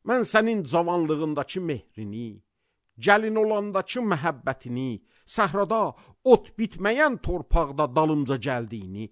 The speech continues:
xatırlayıram." O vaxt İsrail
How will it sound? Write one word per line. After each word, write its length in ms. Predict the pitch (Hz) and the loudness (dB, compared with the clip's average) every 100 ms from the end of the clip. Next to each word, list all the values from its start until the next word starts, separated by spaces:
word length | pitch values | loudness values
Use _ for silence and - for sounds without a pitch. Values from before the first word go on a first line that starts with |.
| _ | _
xatırlayıram." 880 | - 117 120 110 104 87 92 151 113 _ _ _ _ _ _ _ _ _ _ _ _ _ _ _ _ _ _ _ _ _ _ _ _ _ - | -14 -10 -10 -10 -16 -14 -12 -12 -12 _ _ _ _ _ _ _ _ _ _ _ _ _ _ _ _ _ _ _ _ _ _ _ _ _ -6
O 80 | 147 | -2
vaxt 440 | 143 135 123 - _ _ | 2 2 0 -16 _ _
İsrail 640 | 143 - 113 113 117 110 | -14 -10 -8 -8 -8 -10